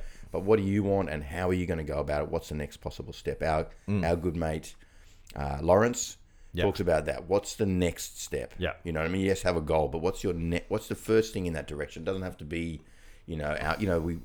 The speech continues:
Speaker 1: how we often talk about when this is off our media empire and how we're
Speaker 2: Yeah.
Speaker 1: gonna challenge Rupert Murdoch for the throne at some point. But
Speaker 2: Yeah.
Speaker 1: <clears throat> you know, what's our next step, Muzz?
Speaker 2: Yeah.
Speaker 1: It's like turning up every Sunday and recording
Speaker 2: Mm.
Speaker 1: and gathering those great sponsors that we
Speaker 2: Yeah.
Speaker 1: have.
Speaker 2: Yeah.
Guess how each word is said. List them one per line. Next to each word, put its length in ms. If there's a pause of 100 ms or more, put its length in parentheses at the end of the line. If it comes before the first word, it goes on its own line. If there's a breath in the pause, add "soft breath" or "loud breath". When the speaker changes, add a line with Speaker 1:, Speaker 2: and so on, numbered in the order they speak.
Speaker 1:
how 80
we 120
often 220
talk 260
about 340
when 160
this 140
is 100
off 200
our 120
media 360
empire 580
and 100
how 120
we're 80
Speaker 2:
Yeah. 160
Speaker 1:
gonna 80 (520 loud breath)
challenge 340
Rupert 260
Murdoch 460 (120)
for 140
the 100
throne 320
at 80
some 160
point. 260
But 280 (180)
Speaker 2:
Yeah. 180
Speaker 1:
<clears throat> 40
you 240
know, 120
what's 140
our 100
next 280
step, 260
Muzz? 240
Speaker 2:
Yeah. 120
Speaker 1:
It's 160
like 160
turning 240
up 120
every 140
Sunday 380
and 80
recording 560
Speaker 2:
Mm. 240 (340 loud breath)
Speaker 1:
and 160
gathering 320
those 200
great 200
sponsors 360
that 100
we 80
Speaker 2:
Yeah. 160
Speaker 1:
have. 280
Speaker 2:
Yeah. 200